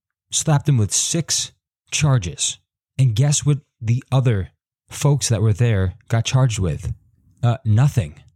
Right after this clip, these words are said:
at all. It's, that's unbelievable to me. It really is. And you're seeing this all over the place. People are distorting facts. And I don't have time to go on and on and on.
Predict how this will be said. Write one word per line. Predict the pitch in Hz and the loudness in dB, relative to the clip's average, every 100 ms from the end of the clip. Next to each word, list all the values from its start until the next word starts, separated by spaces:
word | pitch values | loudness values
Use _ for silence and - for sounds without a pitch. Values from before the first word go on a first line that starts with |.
| _ - | _ 0
at | |
all. | 113 110 73 - _ _ _ | 0 0 -6 -14 _ _ _
It's, | 151 123 | -2 -2
that's | - 131 - | 0 0 2
unbelievable | 123 120 110 104 90 | 2 2 2 0 0
to | - | -2
me. | 85 82 - - _ _ _ _ _ 127 | 0 -2 -4 -16 _ _ _ _ _ -2
It | 107 | 2
really | 107 107 107 | 2 2 2
is. | 95 | 2
And | 113 | 2
you're | 113 | 2
seeing | - 123 | 2 2
this | 113 110 | 2 2
all | 110 | 2
over | 104 | 2
the | 101 | 0
place. | - 92 80 - _ _ _ _ - | 0 -2 -2 -6 _ _ _ _ -6
People | 135 123 | -2 0
are | 113 | 0
distorting | 101 - 113 107 98 82 - | 0 0 2 2 0 -2 -8
facts. | - 113 85 - - - _ _ _ - | -2 -2 -2 -6 -10 -10 _ _ _ -2
And | 120 | 2
I | |
don't | 123 | 4
have | 117 110 | 2 2
time | 120 117 | 2 2
to | 110 | 2
go | 101 | 2
on | 104 104 104 95 - | 2 2 0 -2 0
and | 104 | 2
on | 95 95 | 2 2
and | 92 | 2
on. | 98 90 87 | 2 0 -4